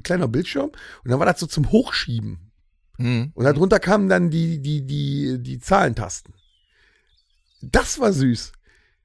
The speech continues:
Speaker 1: Ich wusste gar nicht, dass es sowas mal früh-, also so klein,
Speaker 2: Auch
Speaker 1: das
Speaker 2: schon mal
Speaker 1: früher mal
Speaker 2: irgendwie.
Speaker 1: gab. Ich sag, „Vater, vergiss halt mit eBay.“ <laughs>
Speaker 2: Mein Vater hat,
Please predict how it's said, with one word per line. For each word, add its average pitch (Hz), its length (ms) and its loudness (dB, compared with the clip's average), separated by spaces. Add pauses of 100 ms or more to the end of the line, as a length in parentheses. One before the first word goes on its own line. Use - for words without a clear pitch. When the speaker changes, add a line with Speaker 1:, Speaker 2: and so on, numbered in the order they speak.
(580)
Speaker 1:
Ich 123 160 0
wusste 185 220 4
gar 156 120 4
nicht, - 220 -2
dass 139 180 2
es - 140 -8
sowas 165 380 2
mal 131 160 2
früh-, - 240 0
also 123 200 4
so 175 220 4
klein, 110 320 0
Speaker 2:
Auch 113 60 -2
Speaker 1:
das - 120 -2
Speaker 2:
schon 98 80 -4
mal - 60 -2
Speaker 1:
früher 170 200 2
mal 139 100 -2
Speaker 2:
irgendwie. 117 100 -2
Speaker 1:
gab. 127 300 -2 (560)
Ich 117 100 -2
sag, 123 140 -2
„Vater, 110 520 2
vergiss 139 320 0
halt 113 120 4
mit 92 140 -2
eBay.“ 98 300 0 (140)
<laughs> 214 140 2
Speaker 2:
Mein 113 140 4
Vater 170 340 2
hat, 180 100 0